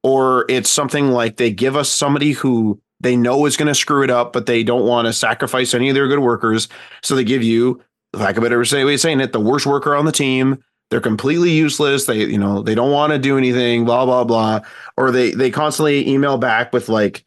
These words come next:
you know, questions that have been answered. They're not answering emails fully. These are things that can happen between you and your friend.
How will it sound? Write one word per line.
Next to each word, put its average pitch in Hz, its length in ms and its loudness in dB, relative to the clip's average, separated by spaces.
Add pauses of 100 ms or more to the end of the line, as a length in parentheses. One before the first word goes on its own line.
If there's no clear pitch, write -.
(160)
you 127 80 0
know, 110 160 0
questions 151 480 0
that 151 100 2
have 143 80 -2
been 156 140 0
answered. 117 500 0
They're 110 80 0
not 139 240 0
answering 139 500 0
emails 127 460 0
fully. 113 540 -2 (280)
These 220 220 0
are 214 60 2
things 208 320 0
that 147 120 -2
can 131 120 -2
happen 131 280 -2
between 110 220 0
you 127 80 2
and 135 80 2
your 113 80 0
friend. 117 380 -2